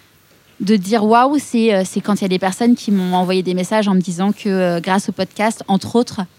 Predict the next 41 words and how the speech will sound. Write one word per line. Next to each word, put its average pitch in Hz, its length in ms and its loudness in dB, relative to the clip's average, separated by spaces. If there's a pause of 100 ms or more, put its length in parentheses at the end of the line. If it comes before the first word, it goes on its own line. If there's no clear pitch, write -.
(260)
bah, 180 120 4
ils 190 140 2
avaient 175 160 0
écouté 175 260 -2
leur 180 140 0
petite 180 320 -4
voix 208 340 2
et 185 60 -2
que, - 160 -12
euh, 165 720 -2
et 180 140 -2
que, - 140 -4
euh, 180 200 0 (300)
<laughs> - 260 -8
je - 160 0
pense - 280 0
à 208 100 0
une 220 140 4
nana 220 300 4
un 226 60 2
jour 240 220 -2
qui 240 140 -6
m'envoie 208 240 2
un 214 60 0
message 254 360 0
en 240 80 4
disant, 233 400 2
euh, 190 220 2 (880)
euh, « 226 220 6
Je, 233 220 2
je 202 120 0
viens 285 160 2
de 330 60 4
me 311 100 2
faire 285 260 4
virer, 269 560 4
euh, 233 220 2
je - 40 -4
suis 359 100 -4
trop 359 200 2
contente, 392 400 2